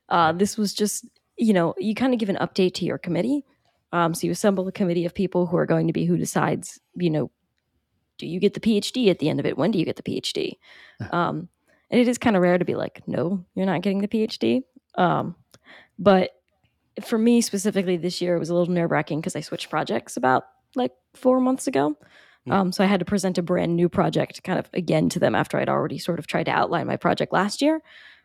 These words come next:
Speaker 1: Uh,
Speaker 2: Yeah.
Speaker 1: so this was kind of making sure, like, everything's on track still for me to graduate. I'm not, I'm doing something that's, you know,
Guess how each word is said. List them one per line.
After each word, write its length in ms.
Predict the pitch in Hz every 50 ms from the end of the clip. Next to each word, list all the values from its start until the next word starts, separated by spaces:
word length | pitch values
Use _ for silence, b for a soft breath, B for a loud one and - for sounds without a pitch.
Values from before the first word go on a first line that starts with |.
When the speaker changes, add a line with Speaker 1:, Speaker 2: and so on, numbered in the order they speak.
| B
Speaker 1:
Uh, 120 | - 175 175
Speaker 2:
Yeah. 40 | 180
Speaker 1:
so 120 | 190 - 226
this 180 | 214 226 - -
was 80 | 214
kind 180 | - 240 233 214
of 60 | 196
making 240 | 202 190 190 - 185
sure, 240 | - - 185 185 156
like, 140 | - - -
everything's 320 | 240 254 269 254 240 214
on 120 | 214 214 214
track 320 | 208 240 220 208 208 -
still 240 | - - 202 196 196
for 120 | - -
me 80 | 180 170
to 60 | 180
graduate. 520 | 175 190 190 180 175 185 180 185 180 180 -
I'm 140 | - 180 180
not, 240 | 170 165 - - - _ _ _ _
I'm 140 | - 180 170
doing 280 | 156 190 180 175 175 185
something 300 | - - 147 160 170 165
that's, 320 | 156 - - - - -
you 140 | - 190 180
know, 220 | 160 170 165 156